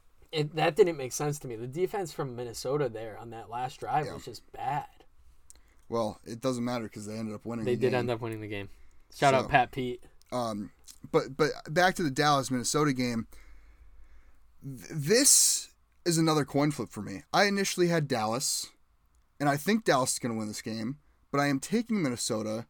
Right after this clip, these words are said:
Speaker 2: to play the defensive play because Minnesota <laughs> should win, and I can't al-, have you picking up another game on me for this season.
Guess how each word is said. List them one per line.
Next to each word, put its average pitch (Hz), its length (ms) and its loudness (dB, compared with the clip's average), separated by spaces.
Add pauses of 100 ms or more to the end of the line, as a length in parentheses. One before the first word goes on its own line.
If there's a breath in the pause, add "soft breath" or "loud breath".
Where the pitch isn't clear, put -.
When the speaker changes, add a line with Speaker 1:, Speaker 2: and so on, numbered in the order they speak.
(160)
Speaker 2:
to - 80 -20
play 139 160 0
the 123 100 2
defensive 147 500 -2
play 113 380 -2 (500)
because 127 380 -2
Minnesota 139 360 2
<laughs> - 40 -10
should 170 300 2
win, 131 340 4 (320 soft breath)
and 120 440 -2 (280)
I 175 120 0
can't 139 220 4
al-, 123 120 4
have 127 240 2
you 120 140 -2
picking 117 260 -6
up 107 120 -6
another 107 240 -4
game 107 220 -6
on 117 120 -4
me 127 100 0
for 123 100 -6
this 127 160 -4
season. 143 380 -2